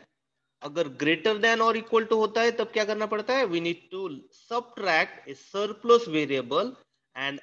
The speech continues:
add a artificial variable. Okay, but here the sign is less than or equal to, no worry, just add a slack variable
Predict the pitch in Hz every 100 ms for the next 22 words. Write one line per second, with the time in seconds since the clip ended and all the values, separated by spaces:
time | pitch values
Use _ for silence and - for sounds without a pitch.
0 | - 156 165 202 - - - 165 160 214
1 | 220 220 202 190 185 147 127 113 101 101
2 | - _ _ _ _ _ _ _ _ _
3 | _ _ 110 - 214 - _ _ 214 226
4 | 190 185 254 - - 131 139 170 160 170
5 | 170 123 131 170 175 214 220 214 214 220
6 | 220 214 247 220 151 190 202 208 226 247
7 | - _ 123 180 196 _ 147 156 147 196
8 | 247 - _ _ _ _ _ _ _ _
9 | _ _ - 220 - 254 190 147 147 127
10 | 117 113